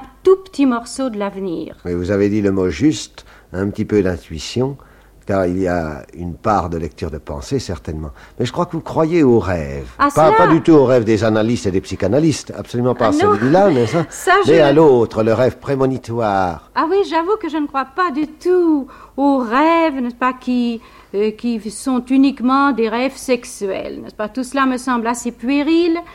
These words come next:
Speaker 1: et à l'usage de collégiens ou de vieux monsieur. Mais je crois que l'on peut, en rêve, voir, euh,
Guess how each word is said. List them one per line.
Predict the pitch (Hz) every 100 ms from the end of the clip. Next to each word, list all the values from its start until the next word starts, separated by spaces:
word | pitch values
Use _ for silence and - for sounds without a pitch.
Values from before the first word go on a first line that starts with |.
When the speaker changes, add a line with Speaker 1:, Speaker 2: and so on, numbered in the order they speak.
| - - -
Speaker 1:
et | 247 254 -
à | 247
l'usage | 240 254 233 294 277 254 208
de |
collégiens | 247 262 247 254 220 311 277
ou | 220
de |
vieux | 233 320
monsieur. | 294 277 - - 233 - - _ _ _ _ _ _ _ _ - -
Mais | - 262 262 240 - - 240
je | 214 294 330
crois | 247 247 302 427 494 -
que | 294
l'on | 269 277
peut, | - 320 370 -
en | - 254
rêve, | 214 208 214 240 277 311 370 _ _ - _ _ _ _ _ _ -
voir, | 196 185 233 269 277 269
euh, | 247 226 214 196